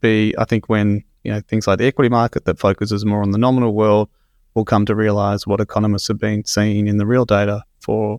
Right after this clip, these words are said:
a number of quarters now. But it also means that businesses and business owners and even employees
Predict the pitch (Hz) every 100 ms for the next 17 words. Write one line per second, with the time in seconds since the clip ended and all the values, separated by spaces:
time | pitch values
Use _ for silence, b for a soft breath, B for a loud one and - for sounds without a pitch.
0 | _ 123 110 104 101 - 156 127 107 107
1 | 104 107 - - 117 120 143 156 120 110
2 | 107 107 - 104 - _ _ - 156 107
3 | 113 131 95 101 107 - 98 113 127 123
4 | 120 117 101 101 101 95 _ _ _ -
5 | 98 107 120 127 110 -